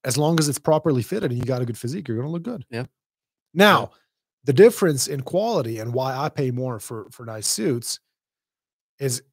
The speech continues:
Speaker 1: is, uh, and granted, when you get suits at the outlet, even an Armani's, like, eight hundred bucks.
Speaker 2: Right.
Speaker 1: Like, sure, it's a four thousand dollar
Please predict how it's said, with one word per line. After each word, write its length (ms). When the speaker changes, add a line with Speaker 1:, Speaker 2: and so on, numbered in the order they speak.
Speaker 1:
is, 440
uh, 240
and 320
granted, 360
when 140
you 80
get 160
suits 260
at 80
the 100
outlet, 380
even 220
an 80
Armani's, 460
like, 140
eight 140
hundred 200
bucks. 400
Speaker 2:
Right. 240
Speaker 1:
Like, 320
sure, 380
it's 120
a 40
four 200
thousand 380
dollar 440